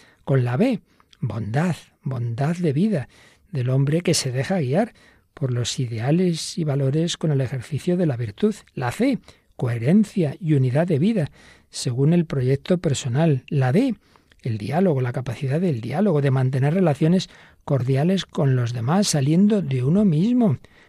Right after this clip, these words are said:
Con la E, la empatía, capacidad de estar en sintonía con los demás, comprenderlos, compadecerse. Con la F,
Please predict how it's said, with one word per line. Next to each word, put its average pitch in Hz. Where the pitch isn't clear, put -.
Con 120
la 117
E, 277
la 120
empatía, 127
capacidad 139
de 165
estar 160
en 180
sintonía 143
con 175
los 123
demás, 135
comprenderlos, 151
compadecerse. 151
Con 135
la 113
F, 202